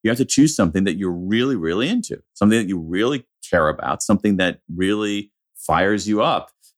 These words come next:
and that you're willing to talk about twelve years later, twenty years later.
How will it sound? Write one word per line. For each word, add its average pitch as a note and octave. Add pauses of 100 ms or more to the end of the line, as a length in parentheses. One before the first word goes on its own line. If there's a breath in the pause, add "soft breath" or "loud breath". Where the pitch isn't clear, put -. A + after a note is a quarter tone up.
(100)
and G2
that G#2
you're G#2
willing C3+
to D#3+
talk D3
about D#2+ (260)
twelve F3+
years D#2+
later, C2
twenty D#3
years G#1
later. G1+